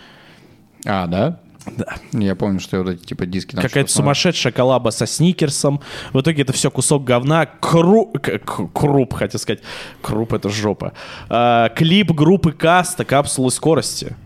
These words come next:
Speaker 2: И это всё же оттуда шло.
Speaker 1: Ну да, там прям, а, всего было много, но я помню, я в неё поиграл десять минут, такой, ну, чё-то, блядь, здесь
Speaker 2: Ты
Speaker 1: сильно
Speaker 2: это
Speaker 1: не
Speaker 2: поиграл, а у кого-то она даже не, у меня она не запустилась.
Speaker 1: так. А у меня запустилась, у меня тогда был мощный комп, но она такая: «Твой комп говно, блядь,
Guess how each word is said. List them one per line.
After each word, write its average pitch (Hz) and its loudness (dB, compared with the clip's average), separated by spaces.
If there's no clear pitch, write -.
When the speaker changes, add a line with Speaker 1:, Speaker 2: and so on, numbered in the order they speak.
Speaker 2:
И - -2
это 113 0
всё 151 2
же 135 4
оттуда 123 0
шло. - -6
Speaker 1:
Ну 117 0
да, 107 2
там 90 -6
прям, 92 -2
а, 90 -2
всего 107 0
было 95 -2
много, 117 0
но 104 0
я 98 0
помню, 104 0
я 95 2
в 95 0
неё 98 0
поиграл 98 -2
десять 98 -4
минут, 107 0
такой, 90 -4
ну, 92 -4
чё-то, - -2
блядь, 95 0
здесь 90 -4
Speaker 2:
Ты - -8
Speaker 1:
сильно 120 0
Speaker 2:
это - -4
Speaker 1:
не 95 -2
Speaker 2:
поиграл, 123 2
а 98 0
у 98 0
кого-то 110 0
она 104 -2
даже 107 -2
не, 107 0
у 104 0
меня 110 2
она 110 0
не 110 0
запустилась. 104 -4
Speaker 1:
так. 101 -6
А - -2
у - 0
меня 107 2
запустилась, 113 -2
у 113 0
меня 98 0
тогда 98 -2
был 101 0
мощный 104 -2
комп, 120 -2
но 101 0
она 95 -2
такая: 92 -6
«Твой 101 0
комп 117 -2
говно, 113 2
блядь, 92 -8